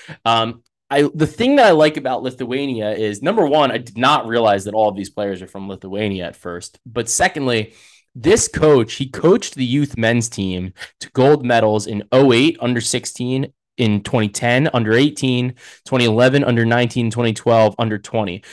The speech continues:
So this is, there's a lot of continuity here for these guys. Like, a lot of these guys have already played for this coach, and that continuity is important. These guys are familiar with each other.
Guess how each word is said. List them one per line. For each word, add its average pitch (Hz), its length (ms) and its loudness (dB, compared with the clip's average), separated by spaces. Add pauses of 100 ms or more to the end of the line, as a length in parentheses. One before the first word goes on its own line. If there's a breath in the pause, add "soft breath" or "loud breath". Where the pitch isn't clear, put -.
(120 loud breath)
So 156 400 2 (140 loud breath)
this 151 260 0
is, 220 260 -2
there's 175 220 4
a 196 80 4
lot 180 220 4
of - 80 -4
continuity 151 680 4
here 117 160 2
for - 140 -10
these 110 220 -6
guys. 135 340 2
Like, 104 120 -6
a 120 40 -4
lot 143 180 2
of 196 60 0
these 175 160 -4
guys 151 240 2
have 127 80 -6
already 131 220 0
played 135 500 -2
for 120 160 -6
this 113 220 -6
coach, 143 600 -2
and 127 140 -2
that 151 160 -2
continuity 165 460 2
is 143 100 -6
important. 135 400 -2
These 117 160 -8
guys 139 220 -2
are 127 60 -8
familiar 123 420 0
with 151 160 -4
each 135 160 -10
other. 131 380 -6